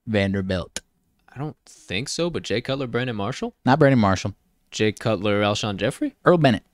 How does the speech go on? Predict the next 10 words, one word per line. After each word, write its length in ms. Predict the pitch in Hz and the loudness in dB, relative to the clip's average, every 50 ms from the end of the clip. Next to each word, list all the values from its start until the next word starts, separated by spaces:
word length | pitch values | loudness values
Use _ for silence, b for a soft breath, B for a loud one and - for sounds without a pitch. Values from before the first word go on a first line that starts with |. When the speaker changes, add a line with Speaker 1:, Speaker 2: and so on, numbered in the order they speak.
| _ - - | _ 2 4
Speaker 2:
Earl 240 | 147 185 202 190 | 4 6 6 4
Bennett. 600 | 139 113 - 120 120 143 175 180 160 110 87 - - - | 2 2 2 4 4 6 6 4 2 0 -2 -6 -6 0
Ah, 840 | 110 127 147 165 175 175 160 143 107 110 104 101 104 98 82 78 | 2 2 4 4 4 4 6 6 6 6 6 6 6 4 4 4
Speaker 1:
Mm-hmm. 340 | - 139 135 117 104 104 101 95 | 4 4 6 6 6 6 6 6
They 60 | 117 | 6
had 160 | 127 127 127 | 6 6 6
Speaker 2:
okay. 180 | 123 120 120 - | 6 6 6 6
Speaker 1:
eleven. 500 | 139 143 139 131 117 110 104 92 92 92 | 6 6 6 6 4 4 2 2 0 -2
So 520 | - - - - 104 135 214 269 262 240 233 233 240 | -4 -2 0 2 4 4 6 6 6 6 6 6 6
Speaker 2:
Okay. 180 | 277 349 359 | 4 2 0